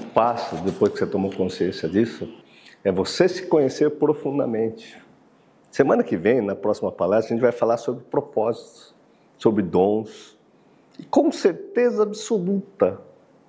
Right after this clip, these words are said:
semana que vem eu vou ler outras passagens bíblicas para você se guiar através da Bíblia, para você encontrar aí o seu dom, o seu talento, o seu propósito. E aí a gente pode conversar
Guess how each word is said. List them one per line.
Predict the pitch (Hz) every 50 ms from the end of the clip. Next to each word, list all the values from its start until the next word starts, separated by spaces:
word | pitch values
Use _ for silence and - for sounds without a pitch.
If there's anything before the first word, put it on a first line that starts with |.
| _ _
semana | - - 104 110 135 147 139
que | -
vem | 113 110 120
eu | 127
vou | 123 123
ler | 123 123 127 139 147
outras | - 113 113 127 131 - 131 -
passagens | - 104 104 - - 104 104 95 90 90
bíblicas | 87 87 110 127 131 123 98 95 - 92 -
para | - 110
você | 104 101 110 104 - 113
se | 107 - - 117
guiar | 113 110 113 117 131 135
através | 131 - - 98 95 98 95 87
da | 87 82
Bíblia, | 82 98 120 113 101 90 - - - - - - - _
para | - 101
você | 92 104 - - 127
encontrar | 135 - - 170 160 151 - - 143 147 151 160
aí | 147 113 110 107 98 - - - _ _ _ _ _ _ _ _ _ _ _ _ _ - -
o | 120
seu | - - - 104 87
dom, | 85 101 110 120 123 123 139 - - -
o |
seu | - - - 98
talento, | - - 76 85 92 110 120 120 113 117 -
o | -
seu | - 95 90
propósito. | - 92 85 - - 104 104 110 110 110 - - - - - _ _ _ _ _ _ _ _ _ _ _ _ -
E | 110
aí | 101 98
a |
gente | 101 117 - -
pode | - 117 120 120
conversar | - - 127 117 113 104 - - - 127 147 - - - - - _ _